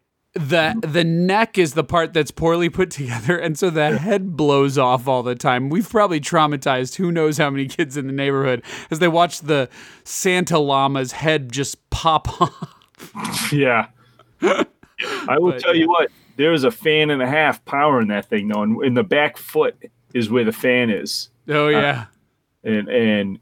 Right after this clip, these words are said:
Speaker 2: it's like the shape.
Speaker 1: It comes with the fan, though, right?
Speaker 2: Yeah, it's attached
Speaker 1: I've not
Speaker 2: to
Speaker 1: bought an inflatable in a long time,
Speaker 2: Yeah, they're
Speaker 1: so.
Speaker 2: attached. There's this little motors that are u-, in the,
Speaker 1: Okay.
Speaker 2: in the bottom,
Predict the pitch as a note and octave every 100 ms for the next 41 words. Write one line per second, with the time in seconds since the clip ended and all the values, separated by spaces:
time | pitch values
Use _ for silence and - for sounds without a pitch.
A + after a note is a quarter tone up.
0 | _ C3 B2+ - B2 A2+ A#2+ A2+ - D3+
1 | C#3+ A3+ - D4 E4+ F3+ D#3+ B2 - C#3+
2 | B2+ B2 A#2 B2+ F#3 C4+ _ _ _ -
3 | F#3 C#3+ A#2+ - C#3 A#2 E3+ F3+ G#3 E3+
4 | G3 F3+ E3+ D3+ D#3 C#3+ B2+ B2 A#2+ A2+
5 | G#2+ G2+ A#2 G3+ D#3+ F#3+ F#3 - D#3+ B2
6 | D3+ D#3 D3+ D#3+ C#3+ B2 C3+ C3 A2+ A2
7 | A2+ A2 A2+ C3+ A#2 A2+ G#2+ - A#2 A2
8 | - A2 A2 A#2 A2+